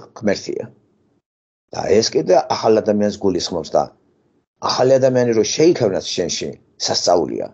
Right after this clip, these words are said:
ამ სასწაულს კიდე გაჯერება უნდა, მიღება უნდა, რომ შენ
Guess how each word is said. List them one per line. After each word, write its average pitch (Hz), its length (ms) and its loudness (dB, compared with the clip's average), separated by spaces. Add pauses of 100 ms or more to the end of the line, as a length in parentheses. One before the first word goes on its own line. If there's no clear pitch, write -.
(460)
ამ 104 160 0
სასწაულს 123 560 0
კიდე 135 240 2 (540)
გაჯერება 98 460 4
უნდა, 90 240 -2
მიღება 98 440 0
უნდა, 127 240 2 (320)
რომ 76 160 -10
შენ 123 220 -2